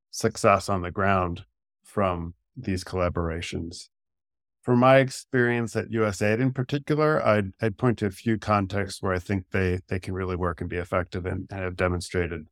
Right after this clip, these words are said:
doing so. One is where and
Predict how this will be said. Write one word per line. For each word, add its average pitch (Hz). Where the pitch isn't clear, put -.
doing 92
so. 95
One 160
is 131
where 113
and 113